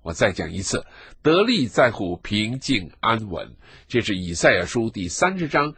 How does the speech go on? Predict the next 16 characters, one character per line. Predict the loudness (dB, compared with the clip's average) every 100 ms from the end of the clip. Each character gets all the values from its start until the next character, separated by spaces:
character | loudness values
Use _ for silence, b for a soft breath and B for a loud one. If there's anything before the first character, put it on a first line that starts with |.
| b -10
十 | 0
五 | 2 0
节 | -2 -2
里 | -2 -6
头 | -10 -10
所 | -10 -8
讲 | -8 -12
的 | -10
话。 | -6 -6 -10 B B B -2
所 | 2
以 | 2
我 | 2 0
们 | -2
必 | -2 -2
须 | 0 0
呢， | 0 -2